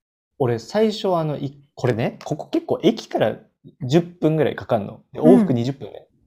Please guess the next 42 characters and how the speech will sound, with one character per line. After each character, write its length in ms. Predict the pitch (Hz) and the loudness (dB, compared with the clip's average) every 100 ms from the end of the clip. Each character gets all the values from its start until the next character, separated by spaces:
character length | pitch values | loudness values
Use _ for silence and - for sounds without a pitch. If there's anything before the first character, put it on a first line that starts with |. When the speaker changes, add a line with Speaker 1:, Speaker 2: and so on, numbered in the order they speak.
| _ _ _ | _ _ _
Speaker 1:
そ 100 | 226 | 4
れ 80 | 226 | 6
わ 160 | 208 240 | 6 4
ざ 100 | 180 | 2
わ 60 | |
ざ 100 | 107 | 0
俺、 160 | 104 101 | -4 -6
Speaker 2:
う 20 | |
ん。 20 | - _ _ | -16 _ _
Speaker 1:
あ 100 | 117 | -6
の、 100 | 104 | -2
練 200 | 123 202 | 0 2
馬 140 | 262 | 0
じ 80 | 214 | -2
ゃ 40 | 202 | -2
な 100 | 202 | -2
い 60 | |
の 80 | 104 | -4
に、 100 | 104 | -8
俺 120 | 110 | -10
豊 140 | 107 147 | -8 -10
島 200 | 254 190 | -4 -4
園 60 | |
な 80 | 107 | -2
の 120 | 104 | -4
に、 160 | 110 107 | -6 0
練 180 | 123 165 | 2 2
馬 120 | 214 | 0
で 80 | 175 | 0
降 100 | 160 | -2
り 100 | 175 | -2
て 100 | 110 | -4
行 80 | 107 | -6
っ 40 | |
て 120 | - | -6
ん 60 | 104 | -8
の 80 | 98 | -8
ね、 80 | 113 | -12
そ 100 | - | -14
れ。 100 | - _ | -16 _
Speaker 2:
え 40 | |
ー？ 60 | 214 | 0